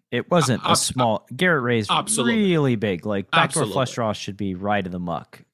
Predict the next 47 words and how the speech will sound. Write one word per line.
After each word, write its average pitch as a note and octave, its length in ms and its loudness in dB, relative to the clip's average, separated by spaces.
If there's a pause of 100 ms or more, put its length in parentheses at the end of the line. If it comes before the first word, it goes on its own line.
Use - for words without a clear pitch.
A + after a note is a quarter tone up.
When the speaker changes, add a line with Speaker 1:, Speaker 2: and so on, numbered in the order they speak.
Speaker 1:
I D#3 60 0
mean, D3+ 60 2
Speaker 2:
Absolutely. B2+ 500 -4
Yeah, C#3 240 0
there E3+ 200 2
is D3+ 140 -2
no, F3+ 220 0
like, D#3+ 340 -4
you E3 160 -4
know, D#3 220 -4
the D#3+ 260 -4
ifs F#3 160 0
and D#3+ 100 -6
buts. E3+ 180 -2
I F3 40 -6
know E3 100 -4
some D#3 180 -6
people D#3+ 240 -4
will D3 80 -4
start D#3 200 -2
saying, F3 180 -2
"Well, F3 140 2
maybe E3 260 0
some," D#3 180 -8
like, C#3+ 180 -16
no, D3+ 120 -2
this D#3 240 0
is, C#3+ 80 -6
like, C3+ 160 -2
a A2+ 40 -12
hundred C#3+ 260 0
percent B2+ 280 -2
fold. B2+ 260 -2
There's B2+ 160 -2
absolutely A#2+ 420 -4
no B2 100 0
reason. B2 360 2
And D#3+ 140 0
th-, G3 100 0
th-, F3+ 200 -2
I F3+ 80 2
think A3 260 -2
that F#3+ 160 2
was F#3 160 -2
the D3+ 100 -8
reason D#3 340 -4
why, C#3+ 380 0